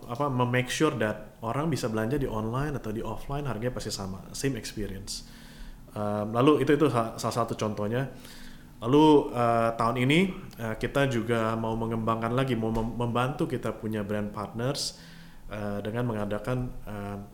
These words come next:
distribution channel yang kuat gitu. Karena, eh, kita tahu di Indonesia banyak sekali ya.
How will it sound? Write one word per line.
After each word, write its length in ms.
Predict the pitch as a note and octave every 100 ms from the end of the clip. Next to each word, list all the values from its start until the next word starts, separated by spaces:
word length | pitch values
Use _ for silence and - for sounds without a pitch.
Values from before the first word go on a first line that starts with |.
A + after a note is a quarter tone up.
| -
distribution 640 | A2 A#2 - G#2+ G#2+ A#2+ G#2+
channel 320 | G#2+ A#2 B2
yang 160 | G2+ F#2+
kuat 320 | A#2+ G#2 -
gitu. 220 | - -
Karena, 260 | B2+ B2 C#3 - - - - - - -
eh, 220 | G#2+ G#2+
kita 300 | - B2 A#2+
tahu 480 | A2+ B2 C#3 - -
di 140 | A2 A2+
Indonesia 400 | A2 A2 - C3+
banyak 300 | A2 G#2+ G#2+
sekali 400 | - B2+ C3+
ya. 80 | G#2+